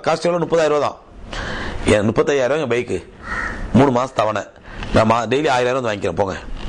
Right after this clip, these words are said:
டெய்லி ஐந்நூறு வாங்கிக்கிறேன் போங்க. இல்ல தம்பி, நான் டெய்லி ஐந்நூறுலாம் இல்ல, இப்ப மொத்தமா தரேன், மொத்தமா தான் இதே விலை தான். இது கூடும். அதாவது கேஷ் வாங்கினாலும் முப்பத்தையாயிரம் ரூபா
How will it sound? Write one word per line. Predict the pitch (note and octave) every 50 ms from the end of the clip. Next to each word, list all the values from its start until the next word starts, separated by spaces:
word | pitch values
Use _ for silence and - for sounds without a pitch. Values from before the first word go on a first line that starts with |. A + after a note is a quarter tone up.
| - - - A#2
டெய்லி | C3 D3 D3+ C3+
ஐந்நூறு | B2 B2+ B2+ B2 B2+ C3 B2
வாங்கிக்கிறேன் | A2 G2+ G2+ F#2+ G#2
போங்க. | G2+ F#2+ E2+ - - - - - - - - - - - - - - - - - - - - - - - - - - - - -
இல்ல | F3 F#3+ F#3
தம்பி, | F#3 F3 E3+ F3+ F3+ E3+
நான் | D#3+ D#3 D3+ D3 C#3 C3+ C#3
டெய்லி | D#3+ F3+ F#3 F3
ஐந்நூறுலாம் | D#3+ D#3 D#3 E3 E3
இல்ல, | D#3 C#3
இப்ப | D3+ D3 C#3
மொத்தமா | C3+ C3+ E3+ E3+ E3 D3
தரேன், | C3+ A#2+ A#2+ A#2 A#2 B2+
மொத்தமா | C3 - E3+ E3+ - C3+
தான் | C#3+ D#3+ E3+ D#3 C#3
இதே | C#3+ C3+ A#2+
விலை | A2 G2+ G2+
தான். | - - - - - - - - - - - - - - C#3+
இது | F3 - -
கூடும். | F2+ - - - - - - - - - - - - - - - - - - - - - - - A#2
அதாவது | C3+ D3 D#3+ F3+ F3 - - D3
கேஷ் | D3+ F3 F#3+ G#3 G3 - - F#3+
வாங்கினாலும் | F3 F3 F3 E3 D#3+ D#3+ F3 G#3+ G#3+ F#3
முப்பத்தையாயிரம் | E3 D#3+ F3 F3+ E3+ E3+ D#3+ D#3 D#3+
ரூபா | E3